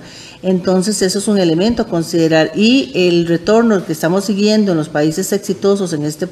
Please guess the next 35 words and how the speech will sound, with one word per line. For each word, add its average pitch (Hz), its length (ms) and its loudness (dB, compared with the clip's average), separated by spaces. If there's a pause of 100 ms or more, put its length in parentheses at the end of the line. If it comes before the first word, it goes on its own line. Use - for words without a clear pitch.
en 170 160 -2
este 160 180 -4
proceso, 196 520 -2 (340)
que 196 60 -2
empezaron 185 520 2
antes 226 340 2
con 175 100 -2
la 160 80 2
epidemia, 185 400 4
entonces 180 240 -2
tienen 202 200 2
la 202 140 0
posibilidad, 208 540 2
en 196 60 0
este 185 180 -2
momento 202 240 2
están 165 240 -2
en 190 100 2
mejores 202 320 0
condiciones 202 500 -2
de 202 120 0
salud 214 320 0 (480)
para 170 320 2
poder 165 280 4
retornar 196 500 2
a 208 100 0
clases, 220 480 0 (320)
eh, 180 600 2
se 196 320 4
retorna 214 420 2
a 214 80 -4
clases 208 300 2
en 170 140 2
grupos 202 340 0
pequeños, 254 680 0